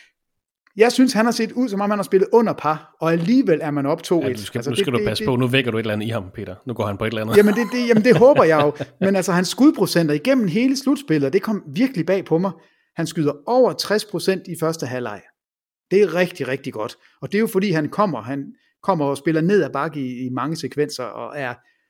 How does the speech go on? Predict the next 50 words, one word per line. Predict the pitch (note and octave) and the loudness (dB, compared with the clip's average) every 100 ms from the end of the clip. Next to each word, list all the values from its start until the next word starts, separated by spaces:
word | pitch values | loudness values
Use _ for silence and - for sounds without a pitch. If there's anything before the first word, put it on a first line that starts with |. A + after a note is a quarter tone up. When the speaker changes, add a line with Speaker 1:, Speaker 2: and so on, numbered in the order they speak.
| _ - | _ -10
Speaker 1:
er | C3 - | -10 -6
aktiv, | G3 - - C#3+ C#3 | -8 -6 -6 -6 -6
er | |
stærk, | - - D#3 F3 - | -8 -4 -4 -4 -10
kommer | - C3+ | -10 -8
til | C3 C#3 | -6 -6
ringen, | F3 D#3+ A#2+ | -4 -6 -8
og, | A#2 B2 - | -10 -14 -12
og | C#3+ _ - | -14 _ -6
folk, | F3+ F#3 - | -6 -6 -6
de | D#3 C#3 _ _ _ | -8 -8 _ _ _
praller | - D3+ C#3 | -4 -2 0
jo | C#3 | 0
af | A3 | -2
på | - C#3 | -4 -8
ham. | A2+ G#2 _ _ _ _ - | -8 -14 _ _ _ _ -10
I | F#3+ | -8
anden | F#3 B3 A#3 | -4 0 2
halvleg, | F3+ D#3 D#3+ | 2 0 -2
der | E3+ | -4
dypper | F3 G3+ F3+ | 4 4 4
den | E3 | -2
under | F#3 A3+ | -2 -2
fyrre. | - D#3 F3 A#3 - _ _ _ _ _ _ - | -2 -4 -4 -6 -12 _ _ _ _ _ _ -10
Og, | E3+ | -8
og | G#3+ - | -8 -2
det | C4 | -2
synes | B3+ B3+ A#3+ | 2 0 2
jeg | F#3 | 2
er | |
markant. | D3 C#3 - F3 - - | 0 -4 -4 -6 -6 -8
Det | E3 | 0
er | |
jo | F3 | 0
ikke | G#3+ | 0
kun | G3+ F#3+ | -6 -2
to | A3+ F#3+ | -2 -2
kampe, | C3+ C#3 | -6 -6
det | C#3+ | -4
er | G#3 | -2
over | G3+ | -2
hele | C#3+ G3+ | -2 -6
slutspillet. | F#3+ G3 - C3+ G#2+ - _ _ - | -6 -8 -4 -6 -6 -12 _ _ -6
Hans | E3 D3+ | -4 -4
straffekastprocenter, | - A#3 A#3 C#3+ C3 - A#2 B2+ A#2+ - _ _ _ | -4 -2 -2 -4 -6 -8 -10 -10 -12 -16 _ _ _
han | A#2+ | -16
skyder | - C3 | -8 -6
over | B2+ D#3+ | -2 0
firs | C3+ - C4+ E3+ - - _ | -2 0 2 2 0 -10 _
i | F3 | -14